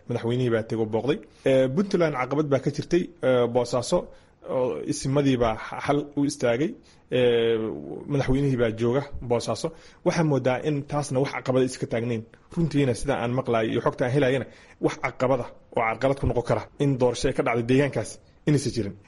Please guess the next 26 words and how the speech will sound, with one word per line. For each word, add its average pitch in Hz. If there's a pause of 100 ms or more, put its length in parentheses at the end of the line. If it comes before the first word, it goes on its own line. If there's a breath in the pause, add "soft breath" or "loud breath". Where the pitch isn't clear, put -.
(120)
Eh, 135
waxaa 156
soo 185
haray 143
oo 127
caqabad 135
ka 156
jirtay, 160 (320)
Galmudug 160
caqabad 135
kama 135
jirin, 120
Gaalkacyo 120
caqabad 120
saas 117
kama 117
jirto, -
sidaan 117
qiyaasayo. 120 (140)
Eh, 120
waana 135
la 120
soo 135
saaray 117
jadwalkii 120 (120)
iyo 110